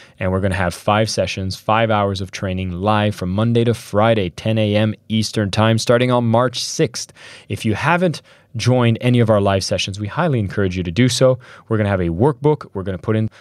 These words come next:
some work into the concepts we just discussed today and so much more, so you can leave with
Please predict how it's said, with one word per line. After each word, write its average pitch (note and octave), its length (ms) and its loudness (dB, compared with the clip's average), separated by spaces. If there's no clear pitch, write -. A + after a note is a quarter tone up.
some G2 220 -6
work A#2+ 260 0
into G#2+ 220 -2
the F#2+ 100 -2
concepts A2 460 -2
we G#2 80 -4
just G2 180 -6
discussed G2+ 420 -6
today G#2 300 -2
and A#2 180 0
so D3+ 300 0
much D3 220 0
more, E2+ 260 -2
so - 140 -6
you G#2 280 2
can A2+ 360 0
leave F2 340 2
with A#2 340 0